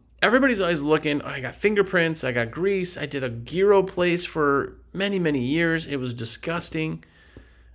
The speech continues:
Uh, there was, like, a quarter inch of grease on the top of the televisions. Like, it was just so bad. And the life-saving thing for grease, film, smoke, if you're doing any type of, like, fire damage or anything,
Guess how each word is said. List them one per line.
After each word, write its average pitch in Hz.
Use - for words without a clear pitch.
Uh, 113
there 135
was, 170
like, 175
a 160
quarter 160
inch 147
of 120
grease 123
on 131
the 123
top 127
of 117
the 117
televisions. 104
Like, -
it 135
was 135
just -
so -
bad. -
And 147
the 156
life-saving 165
thing 123
for 143
grease, 160
film, 151
smoke, 147
if 135
you're 139
doing 139
any 135
type 135
of, 131
like, 123
fire 123
damage 131
or 131
anything, 131